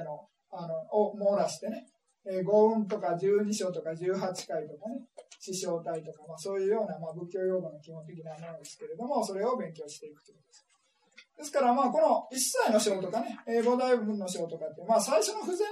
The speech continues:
の章っていうのは、まあ、結構あんまり、えー、マイナーな言葉多いですけれども、菩提分とか一切の章とかね、そういうようなものっていうのは非常に、まあ、仏教用語でよく出てくる概念なんでね、この二つ、まあ、次回ですけれども、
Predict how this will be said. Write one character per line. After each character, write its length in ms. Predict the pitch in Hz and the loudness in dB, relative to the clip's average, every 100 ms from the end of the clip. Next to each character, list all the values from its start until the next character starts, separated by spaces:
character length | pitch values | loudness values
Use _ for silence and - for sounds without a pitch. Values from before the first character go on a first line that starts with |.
| 427 | -4
の 40 | |
章 180 | - 370 | -4 -4
っ 40 | |
て 60 | 370 | -2
い 20 | |
う 40 | 202 | -2
の 60 | |
は、 60 | 190 | -2
ま 60 | |
あ、 40 | 185 | -2
結 160 | 233 | -2
構 180 | 202 165 | 0 0
あ 20 | 170 | 0
ん 40 | |
ま 80 | 185 | -2
り、 140 | 175 - - - _ _ _ - | -4 -8 -16 -20 _ _ _ -8
え 160 | 190 185 | -4 4
ー、 20 | |
マ 140 | 220 | 6
イ 60 | 233 | 6
ナ 100 | 226 | 6
ー 20 | |
な 80 | 220 | 6
言 140 | 214 | 4
葉 220 | 196 190 | 4 8
多 100 | 185 | 8
い 60 | 185 | 6
で 80 | 165 | 0
す 100 | - | -6
け 80 | 165 | -8
れ 120 | 170 | -4
ど 140 | 233 | 0
も、 400 | 277 269 - - - | 4 4 2 -2 -2
菩 140 | 214 | 0
提 220 | 247 262 226 | 2 4 4
分 200 | 196 170 | 2 -6
と 100 | 160 | -6
か 120 | 175 | -4
一 60 | |
切 220 | - 208 170 | -2 -2 -4
の 60 | |
章 140 | 160 156 | -6 -10
と 160 | 160 | -8
か 100 | 226 | -8
ね、 180 | 269 - _ _ _ | -10 -14 _ _ _
そ 140 | - 302 | -10 -4
う 40 | |
い 20 | |
う 20 | |
よ 80 | 339 359 | 4 6
う 100 | 359 | 8
な 40 | 285 | 6
も 200 | 247 220 | 4 2
の 40 | |
っ 20 | |
て 80 | 202 | 0
い 20 | |
う 20 | |
の 60 | 190 | -4
は 40 | |
非 80 | 202 | 0
常 220 | 202 202 | 0 2
に、 340 | 208 220 175 - - - | 0 0 -2 -10 -20 -12
ま 100 | 185 | -8
あ、 40 | |
仏 180 | 170 190 202 | -4 -4 -2
教 120 | 196 | 0
用 140 | 196 | 0
語 100 | 185 | -2
で 80 | 165 | 4
よ 120 | 226 | 4
く 120 | 226 185 | 4 -2
出 120 | 202 | 0
て 120 | 226 | 0
く 80 | 208 | 0
る 100 | 156 | -2
概 220 | 160 170 | -4 -4
念 140 | 156 | -10
な 80 | 151 | -14
ん 80 | 147 | -16
で 100 | 165 | -8
ね、 120 | 277 262 _ _ _ | -6 -8 _ _ _
こ 100 | - | -6
の 100 | 277 | -2
二 240 | 269 - 302 | 0 4 4
つ、 140 | 302 277 220 - _ | 2 -2 -2 -4 _
ま 120 | 220 208 | -2 -2
あ、 20 | |
次 140 | 190 | 2
回 200 | - - - | 0 0 -4
で 80 | 170 | -12
す 100 | - | -6
け 180 | - 196 | 2 2
れ 80 | |
ど 100 | 185 | 2
も、 260 | 214 - | 2 2